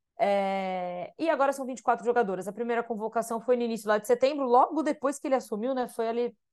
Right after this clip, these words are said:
bem na sequência. E agora a convocação com vi-, era, foi uma convocação com trinta, agora a convocação com vinte e quatro jogadoras.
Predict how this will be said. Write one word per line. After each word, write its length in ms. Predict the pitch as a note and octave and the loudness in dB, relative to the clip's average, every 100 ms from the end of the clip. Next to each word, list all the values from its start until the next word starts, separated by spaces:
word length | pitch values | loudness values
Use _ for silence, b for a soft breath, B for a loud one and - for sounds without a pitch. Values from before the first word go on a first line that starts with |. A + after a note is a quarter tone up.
| _ _ - | _ _ -18
bem 400 | F3 A#3 D#4 D4 | -2 -2 -2 -4
na 140 | B3+ | -2
sequência. 640 | - A#3+ A3 B3 D4+ F#4 F4+ b b b b _ | -2 0 0 -2 0 0 0 b b b b _
E 120 | D4+ | 6
agora 320 | E4+ D#4+ D#4+ D#4+ | 8 8 8 6
a 20 | |
convocação 460 | E4+ E4+ E4+ E4 | 6 4 4 2
com 200 | D#4+ E4+ | 0 -2
vi-, 220 | D4 E4 - | -2 -6 2
era, 180 | C4+ C4 | 2 4
foi 140 | C#4 | 2
uma 80 | C4 | 0
convocação 380 | B3+ B3 B3+ C4+ | 2 0 0 -2
com 140 | D4+ | -2
trinta, 320 | F4 F4+ F#4+ | 0 2 4
agora 160 | D#4+ D#4 | 6 6
a 60 | D#4 | 4
convocação 480 | D4 D4 C#4+ C#4+ | 2 0 0 -4
com 140 | - C#4 | -6 -8
vinte 180 | C#4 - | -8 0
e 40 | |
quatro 320 | D4 C#4 B3+ | 4 4 4
jogadoras. 680 | C#4 C4+ C#4 A#3+ F#3+ F3+ | 2 2 6 6 4 -2